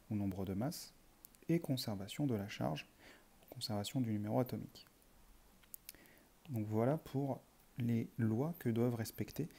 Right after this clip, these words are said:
les, euh, équations, euh, chimiques, les équations, euh,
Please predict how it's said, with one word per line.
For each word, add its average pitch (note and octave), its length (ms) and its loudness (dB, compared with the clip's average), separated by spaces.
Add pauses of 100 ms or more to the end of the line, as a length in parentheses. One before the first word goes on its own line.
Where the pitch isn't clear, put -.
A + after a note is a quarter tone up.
(440)
les, C3 400 6
euh, G#2+ 260 4
équations, A2 680 0
euh, G#2 120 -2
chimiques, A#2+ 580 0 (260)
les A#2+ 180 10
équations, A#2 640 0
euh, G2+ 140 -2